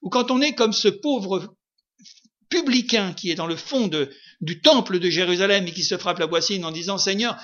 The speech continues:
pardonne-moi parce que je suis vraiment un pauvre garçon, j'ai raté ma vie, mais pardonne-moi, Seigneur.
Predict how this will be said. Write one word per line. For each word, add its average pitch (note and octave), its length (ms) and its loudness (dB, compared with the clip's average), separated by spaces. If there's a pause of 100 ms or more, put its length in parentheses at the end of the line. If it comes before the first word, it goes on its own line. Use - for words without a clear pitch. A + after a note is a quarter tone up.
(120)
pardonne-moi A#3+ 600 4
parce - 180 -4
que F#3 100 0
je E3 100 -2
suis E3+ 160 -4
vraiment E3 320 -2
un C3 160 -2 (160)
pauvre D#3 300 4
garçon, A#3+ 500 0 (380)
j'ai D3 160 0
raté G3+ 320 4
ma F3+ 180 4
vie, F3+ 320 0 (240)
mais D3 80 2
pardonne-moi, G3 640 4
Seigneur. C#3+ 420 0